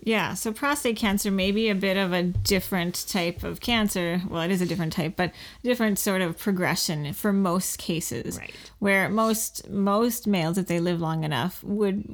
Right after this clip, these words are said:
Speaker 1: and we did a biopsy of their prostate, would have some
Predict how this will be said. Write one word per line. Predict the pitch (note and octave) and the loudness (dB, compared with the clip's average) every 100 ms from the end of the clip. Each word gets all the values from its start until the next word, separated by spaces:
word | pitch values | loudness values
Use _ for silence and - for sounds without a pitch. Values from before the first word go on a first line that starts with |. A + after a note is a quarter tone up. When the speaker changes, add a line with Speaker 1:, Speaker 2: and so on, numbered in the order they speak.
| - | -6
Speaker 1:
and | - F3+ F#3 | -4 -2 0
we | F3+ | 0
did | F3 | 0
a | E3+ | 0
biopsy | D3 D#3 - E3+ | 0 0 -2 0
of | |
their | E3+ E3+ | 0 0
prostate, | D#3+ D#3 - E3+ E3 - - - - - | 0 0 -2 -2 -4 -4 -12 -20 -10 -2
would | D4+ | 0
have | B3+ G3 F3+ | 2 2 0
some | - G3 F#3 F3+ | 2 2 2 0